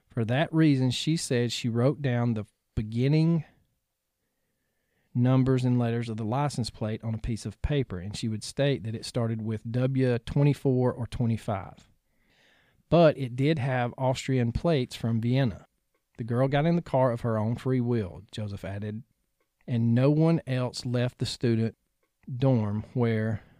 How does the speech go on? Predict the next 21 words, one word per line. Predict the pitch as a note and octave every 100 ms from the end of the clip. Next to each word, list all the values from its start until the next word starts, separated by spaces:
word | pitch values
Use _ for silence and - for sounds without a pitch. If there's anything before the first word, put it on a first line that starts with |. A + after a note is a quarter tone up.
| _ -
Ludmilla | A#2+ A2+ A2 G#2+ G2+
lived." | G#2+ A#2 A#2 F#2 - - - _ _ _ _ _ _
Now, | A#2+ A2+
the | A#2
color | - D#3+ F#3
of |
the | D#3+
skin | - D3+ C3+
of | A#2
the |
culprits | - - F3 - A2 -
is | - E3+ G3
significant | - C3+ C3+ F#3 - A#2+ G2+
not | A#2 C#3+ -
only | D3 G3+ G#3
for | - D#3+
their | D3
in-, | C3+ B2+ - -
identification, | A#2+ B2 A2 - G3+ F3+ A#2+
but | A2 B2 -
also | C#3+ A#3+ C4 - B2 A#2 A#2